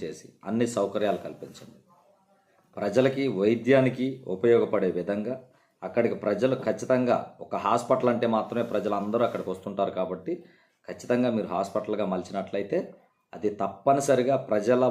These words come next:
వాడుకలోకి వస్తుంది. At the same time ఇంకా రాబోయే రోజుల్లో ఎవరైనా సరే అక్రమ నిర్మాణాలు చేపట్టాలి అంటే ఒక భయానక వాతావరణం ఏర్పడుద్ది.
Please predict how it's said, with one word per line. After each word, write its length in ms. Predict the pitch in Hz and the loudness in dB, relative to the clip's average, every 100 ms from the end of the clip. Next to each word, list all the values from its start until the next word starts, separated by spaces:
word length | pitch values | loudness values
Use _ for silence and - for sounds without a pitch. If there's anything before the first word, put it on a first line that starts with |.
| 90 | 0
వాడుకలోకి 520 | 90 110 117 117 98 - | 2 2 4 2 0 -4
వస్తుంది. 400 | - - - - _ _ _ _ _ _ _ _ 107 | -14 -20 -20 -20 _ _ _ _ _ _ _ _ -6
At 80 | 104 | 2
the 80 | 127 - | 2 4
same 180 | 131 143 139 | 4 4 2
time 160 | 143 165 - - | 0 -4 -12 -14
ఇంకా 200 | 123 113 | 0 2
రాబోయే 380 | 107 127 143 139 | 6 6 6 6
రోజుల్లో 320 | 131 123 127 | 6 4 4
ఎవరైనా 380 | 107 120 127 123 | 4 4 2 2
సరే 200 | 120 117 | 0 0
అక్రమ 420 | 107 - 120 123 | -2 -2 -2 0
నిర్మాణాలు 600 | 117 107 110 110 104 101 101 | 0 0 -2 0 0 -2 -2
చేపట్టాలి 560 | 101 98 101 - 98 95 | -4 -2 -4 0 0 0
అంటే 280 | 95 92 95 82 95 - _ _ _ - | -2 -2 -2 -2 -8 -18 _ _ _ -18
ఒక 160 | - 95 - | -6 -6 0
భయానక 400 | 104 120 123 113 | 4 4 4 2
వాతావరణం 560 | 98 95 107 95 92 | 0 0 0 0 -2
ఏర్పడుద్ది. 500 | 85 - 78 69 _ | -6 -10 -16 -18 _